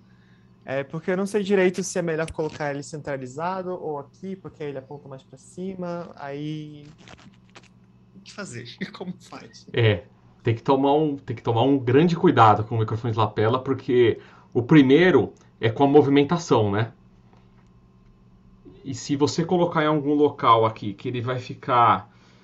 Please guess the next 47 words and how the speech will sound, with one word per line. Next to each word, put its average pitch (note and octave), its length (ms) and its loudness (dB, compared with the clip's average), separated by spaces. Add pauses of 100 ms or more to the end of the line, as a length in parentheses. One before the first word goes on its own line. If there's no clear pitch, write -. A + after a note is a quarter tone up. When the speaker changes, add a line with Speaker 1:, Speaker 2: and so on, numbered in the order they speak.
(420)
Speaker 2:
roçando C#3 840 2
no A2 120 0
corpo, D3 600 0
onde A#2+ 180 -6
vai B2+ 80 0
ter E3 100 -2
movimento C#3+ 540 0
da, G#2+ 300 -4 (220)
da A2+ 100 -6
camisa, C3 460 -2
já, C3 300 0 (240)
também B2 260 0
já D3+ 140 0
tira C#3+ 380 0
da, F#3 120 0
desse E3+ 280 -2
lugar, G2+ 480 -2
desse A2 200 -8
local, G2+ 540 -6
desse A2 180 -6
local, F#2+ 360 -4
né? G2+ 220 -6 (640)
Como G3+ 220 8
não G3+ 60 6
vai F3 120 6
ter E3+ 80 2
o D#3 60 4
problema C3 420 4
da A2+ 160 0
imagem, A#2 760 -2 (520)
porque C3 200 -2
normalmente C#3+ 340 4
o - 40 -6
pessoal E3 220 0
se E3 120 -4
preocupa E3 480 2
com E3 220 -4
a E3 60 0
imagem, C#3 580 2
né? C3+ 200 -2
Vou B2+ 200 -4
captar C3+ 420 0
bem D#3+ 400 2
e C#3 80 -8
vai C#3 140 -2
ficar D3 160 -4
bonito. C#3 480 -6